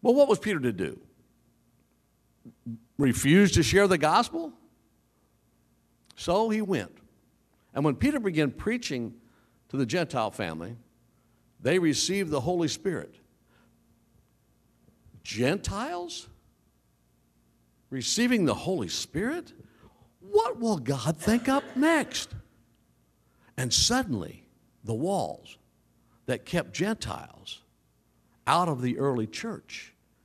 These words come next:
began to tumble down. Now, for our lesson today, I'd like for us to focus on Peter's response, because I believe it's a powerful example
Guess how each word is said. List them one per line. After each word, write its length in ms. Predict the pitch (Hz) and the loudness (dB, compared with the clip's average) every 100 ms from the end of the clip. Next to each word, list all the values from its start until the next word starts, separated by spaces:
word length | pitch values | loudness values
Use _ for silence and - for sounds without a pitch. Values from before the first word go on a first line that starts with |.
| _ _ _ | _ _ _
began 300 | 123 110 120 | -8 -2 -2
to 80 | 90 | -2
tumble 340 | - 123 85 90 | -6 -8 -8 -8
down. 320 | 127 101 - _ _ _ _ _ _ _ _ _ _ _ _ _ _ _ _ _ _ _ _ _ _ _ _ - | -8 -10 -14 _ _ _ _ _ _ _ _ _ _ _ _ _ _ _ _ _ _ _ _ _ _ _ _ 0
Now, 160 | 147 | 0
for 160 | - 165 | 2 2
our 180 | 208 180 | 4 2
lesson 360 | 220 - 131 | 2 0 -2
today, 380 | 98 82 - - _ _ _ _ _ _ _ - | -6 -8 -10 -16 _ _ _ _ _ _ _ -2
I'd 220 | 156 202 | 0 4
like 220 | 143 113 | 4 2
for 120 | - | 0
us 80 | 117 | -2
to 120 | - | -2
focus 460 | 87 143 123 107 - | -4 -2 -2 -4 -6
on 160 | 117 92 | -4 -6
Peter's 540 | - - 156 120 95 | -4 -2 -2 -4 -6
response, 1040 | 104 92 - - 101 73 69 - - - - _ _ _ - _ _ _ _ _ | -6 -4 -4 2 2 2 -4 -8 -8 -10 -18 _ _ _ -20 _ _ _ _ _
because 280 | - 117 110 | -4 2 6
I 180 | 127 208 | 8 8
believe 440 | 170 110 87 90 | 6 4 0 -2
it's 200 | 90 101 | -6 -6
a 60 | 85 | 0
powerful 600 | - 139 147 160 - 170 | 0 2 2 2 -2 -2
example 600 | 160 135 110 87 90 | -2 0 -2 -2 -8